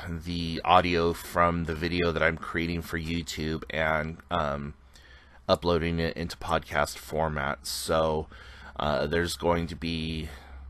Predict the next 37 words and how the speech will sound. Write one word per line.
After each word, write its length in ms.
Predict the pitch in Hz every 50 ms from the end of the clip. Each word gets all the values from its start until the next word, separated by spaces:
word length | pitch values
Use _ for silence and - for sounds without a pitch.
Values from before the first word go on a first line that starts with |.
| - - - - - - - - - - -
a 80 | 82 85
lot 420 | 80 80 85 90 - 87 - -
of 220 | 80 87 82 - -
overlapping, 960 | - 90 85 80 87 80 78 76 73 78 78 - - 67 71 80 82 80 80
so 320 | 78 - - 80 78 80 80
then 220 | 76 82 85 85
that 180 | 80 80 69 -
way 80 | 78
you 240 | 82 80 80 82 82
don't 180 | 82 82 - -
have 340 | - - 82 80 78 - -
to 380 | - - 85 76 78 80 78 - - - - - - - - -
sit 360 | - - - - 98 87 - -
there 380 | 78 80 85 82 82 82 - -
and 300 | - 82 85 80 80 80
watch 360 | 80 78 80 85 - - -
the 100 | - 76
video 640 | 73 73 80 80 71 76 71 73 78 78 78 80 80 - - - - - - - - -
and 140 | - 82 85
watch 340 | 85 82 80 - - -
me 300 | - 82 85 82 82 82 76
talking 560 | - - - 80 78 78 - - 80 78 76
on 220 | 65 73 82 80 78
camera. 500 | - - 87 82 78 80 78 73 71 76
You 180 | 76 73 76
can 180 | 71 - - 78
hear 320 | 76 - - 80 80 80
me 560 | 80 82 80 82 80 78 78 78 78 78 73 50
and 280 | 69 78 78 78 78
hear, 400 | 80 82 82 80 80 82 76 - - - - - -
get 160 | 82 80 78
all 120 | 80 82
the 120 | 76 76 78
information 560 | 78 - - 78 78 76 76 - - 78 78
that 100 | 73 71
I'm, 280 | 73 76 76 78 76 - -
uh, 320 | 82 82 76 69 67 69